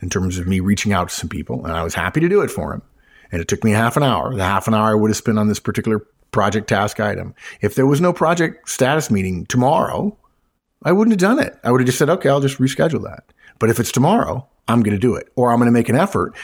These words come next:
I'm able to report on the status, how far I'm along on that particular task, because I'm gonna be held accountable, as you said earlier.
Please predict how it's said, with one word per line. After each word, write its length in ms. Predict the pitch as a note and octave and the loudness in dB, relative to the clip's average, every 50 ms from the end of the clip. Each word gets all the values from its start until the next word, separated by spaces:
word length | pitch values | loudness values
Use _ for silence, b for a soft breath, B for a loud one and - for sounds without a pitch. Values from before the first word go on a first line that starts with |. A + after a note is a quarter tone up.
| B B | B B
I'm 140 | A#2 A#2 A#2+ | 0 2 2
able 180 | A#2 G#2+ G#2 G#2+ | 2 2 0 0
to 40 | G2+ | 0
report 420 | G2 F#2+ - - - D#3+ E3 C3+ | 0 -2 -2 -2 0 2 2 2
on 180 | G#2+ F#2+ F#2 F2+ | 2 0 -2 -2
the 60 | F#2 | -4
status, 520 | - - - B2 A#2 A#2 A2+ G2 G2 - | -4 -2 0 0 0 2 0 0 -2 -2
how 200 | - F#2 G#2 G#2+ | -2 0 0 0
far 320 | - - A#2+ A2 G2 F#2+ F2+ | 0 0 0 2 2 2 2
I'm 100 | F2+ F2 | 0 0
along 480 | F#2 A2 C3+ F3+ G3 - G#2 G2 F#2 - - | 0 2 2 2 2 2 0 0 -2 -2 0
on 220 | F#2+ F2+ F#2 F#2 | 0 0 2 0
that 180 | F#2+ - - - | -2 -2 -4 -4
particular 400 | G2+ E2+ - - - - D2 C#2 | -6 -6 -8 -8 -8 -8 -6 -4
task, 420 | - D2+ C#2+ D2+ D2+ - - - B B B B B B | -4 -4 -4 -4 -4 -6 -8 -12 B B B B B B
because 320 | B2+ B2 - C#3 C3+ C3+ B2+ | 0 0 2 2 0 0 0
I'm 220 | E2+ G2 G2+ G#2+ | 0 0 2 2
gonna 160 | G#2+ A#2 A#2 | 2 2 2
be 80 | B2 A#2+ | 2 2
held 240 | G#2 F2 E2+ G2 B2+ | 0 0 -2 -4 -2
accountable, 420 | C3 - G#3 A3+ F#3+ - - - | -2 0 0 0 0 -2 -4 -4
as 140 | F2 F2+ E2 | -4 -6 -6
you 80 | E2 - | -6 -6
said 180 | - E2+ D#2+ E2 | -6 -6 -4 -4
earlier. 280 | D#2+ D#2 - F2+ F2+ | -6 -6 -8 -10 -14